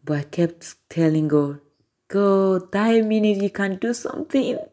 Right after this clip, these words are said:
Something, you can do something. There is nothing impossible for you to do. Because you are God, show yourself." I was praying deeply inside me.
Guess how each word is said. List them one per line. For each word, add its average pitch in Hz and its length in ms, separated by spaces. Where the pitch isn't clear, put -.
Something, 403 800
you 349 140
can 330 240
do 370 120
something. 311 760
There 226 240
is 233 140
nothing 269 460
impossible 233 580
for 214 240
you 202 180
to 202 160
do. 185 540
Because 262 400
you 196 120
are 190 80
God, 196 160
show 208 360
yourself." 196 600
I 165 100
was 165 440
praying 196 360
deeply 180 520
inside 156 320
me. 147 240